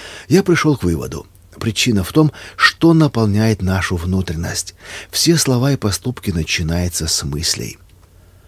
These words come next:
Иисус Христос верно сказал: «Ибо из внутрь, из сердца человеческого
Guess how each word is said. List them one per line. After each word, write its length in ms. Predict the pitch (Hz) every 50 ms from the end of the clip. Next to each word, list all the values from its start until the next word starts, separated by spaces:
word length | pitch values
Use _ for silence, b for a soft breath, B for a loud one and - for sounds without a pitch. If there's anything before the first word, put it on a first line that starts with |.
| b b b b
Иисус 380 | 127 139 135 - 247 247 233 -
Христос 500 | - 196 185 - - 214 214 196 - 156
верно 340 | 160 220 226 196 170 127 110
сказал: 580 | - - - 104 92 85 92 87 80 71 - -
«Ибо 280 | - 151 170 139 156 165
из 280 | - - 151 147 113 -
внутрь, 640 | 98 98 110 127 151 180 190 - - 113 101 95 - -
из 180 | 113 101 -
сердца 380 | - - 147 156 156 - - 101
человеческого 1040 | - - 90 85 85 85 101 156 165 - - 160 - - - 139 135 139 139 117